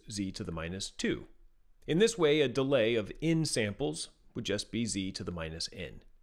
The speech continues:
All right, so now let's assume that the system is actually an integrator.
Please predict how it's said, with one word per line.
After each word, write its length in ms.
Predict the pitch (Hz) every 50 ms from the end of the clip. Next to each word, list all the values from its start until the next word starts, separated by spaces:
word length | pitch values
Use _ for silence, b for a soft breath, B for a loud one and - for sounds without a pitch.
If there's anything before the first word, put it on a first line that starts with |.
| - - - - - - - - - - - _ _ _ _ - - - - - - - - b b b b b b b b b b b -
All 60 | 151
right, 160 | 139 107 -
so 160 | - - 165
now 220 | 151 135 175 202 240
let's 200 | 294 320 311 -
assume 360 | 220 - - 175 170 170 175
that 140 | 160 - -
the 100 | 135 143
system 440 | - - 147 143 - - 147 143 139
is 120 | 127 117
actually 340 | 127 117 117 - - 120 113
an 100 | 117 - -
integrator. 520 | 190 208 165 104 - - - - 62 -